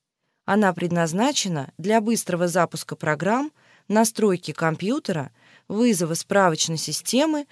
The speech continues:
поиска файлов и для других операций. Рядом с кнопкой «Пуск» находится панель быстрого запуска,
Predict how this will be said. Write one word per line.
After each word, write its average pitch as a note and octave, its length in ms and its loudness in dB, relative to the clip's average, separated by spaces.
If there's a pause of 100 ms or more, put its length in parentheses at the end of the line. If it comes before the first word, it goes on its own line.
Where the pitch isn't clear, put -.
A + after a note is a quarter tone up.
(300)
поиска F#3 480 2
файлов C#4 520 2 (280)
и D4+ 160 2
для A#3 160 2
других F3+ 440 -4
операций. F3+ 680 -4 (1000)
Рядом A#3 380 4
с - 60 -6
кнопкой A3 460 0
«Пуск» D4+ 460 -8 (300)
находится B3+ 600 0
панель G#3 460 4
быстрого A3+ 480 -2
запуска, E3+ 640 -2